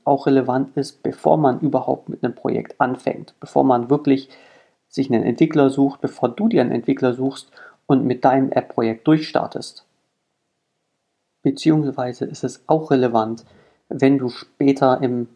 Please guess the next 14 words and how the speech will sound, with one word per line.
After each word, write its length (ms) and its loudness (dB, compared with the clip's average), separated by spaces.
Projekt 560 -2
ein 300 -6
Update 560 -4
planst, 480 -8
also 160 -2
einen 140 0
neuen 260 4
Meilenstein 600 2
planst, 440 -6
eine 120 -6
neue 240 4
Version 600 2
releasen 420 -4
willst, 440 0